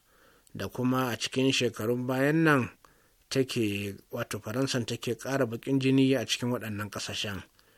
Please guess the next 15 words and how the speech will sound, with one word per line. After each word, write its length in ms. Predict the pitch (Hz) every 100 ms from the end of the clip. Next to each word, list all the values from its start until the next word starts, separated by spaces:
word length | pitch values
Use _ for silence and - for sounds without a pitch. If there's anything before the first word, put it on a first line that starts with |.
| _ _ _ -
A 60 | 82
ƙasar 260 | - 123
Nijar 360 | 131 131 113 127 113
an 120 | 156
kori 260 | 156 147 135
Faransa 580 | 127 117 117 - 110 -
bayan 640 | 113 123 123 127 127 127
juyin 240 | 131 143 135 123
mulkin 340 | 127 127 120
soja 400 | 110 120 113 98 101
da 100 | 104
shugabanninsa 1600 | - 113 107 104 101 117 113 113 117 135 143 - 135 131 131 127
suka 300 | - - 127
zargi 520 | 110 101 107 123 127 123
Faransa 540 | 113 110 117 107 101